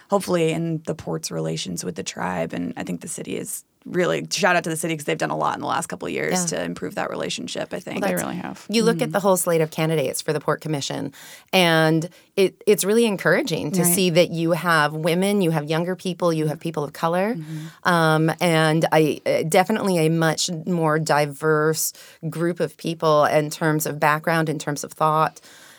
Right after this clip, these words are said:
Speaker 2: Um, and so I would love, you know, I, I think no matter who ends up on the Port Commission, that we are going to see some change there too.
Speaker 1: Right.
Speaker 3: Yeah, like, there's candidates that will be impacted by the climate change decisions they
Speaker 1: <laughs>
Speaker 3: make.
Speaker 1: Yeah, right. <laughs> Yeah.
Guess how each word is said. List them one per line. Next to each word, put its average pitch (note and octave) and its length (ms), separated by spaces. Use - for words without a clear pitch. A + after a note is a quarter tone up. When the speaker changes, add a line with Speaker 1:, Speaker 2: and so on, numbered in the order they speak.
Speaker 2:
Um, D3 420
and D#3 500
so E3+ 260
I E3+ 180
would D#3+ 200
love, D#3+ 440
you G3 200
know, D3 240
I, E3 200
I F3+ 120
think G#3 340
no F#3+ 180
matter F3 360
who G3 240
ends E3 240
up D3 280
on D#3+ 180
the D3+ 60
Port D#3 240
Commission, D3 540
that D#3+ 140
we E3 180
are D3 120
going D3 220
to - 100
see C3+ 160
some - 220
change - 320
there - 180
too. - 240
Speaker 1:
Right. F#3+ 180
Speaker 3:
Yeah, G3+ 380
like, - 140
there's G3+ 180
candidates G3 520
that - 120
will F3 80
be F3 140
impacted F#3 500
by D#3+ 100
the D#3 80
climate - 300
change - 260
decisions - 540
they G3+ 140
Speaker 1:
<laughs> G#3 80
Speaker 3:
make. - 260
Speaker 1:
Yeah, E4+ 280
right. - 500
<laughs> - 0
Yeah. E4+ 300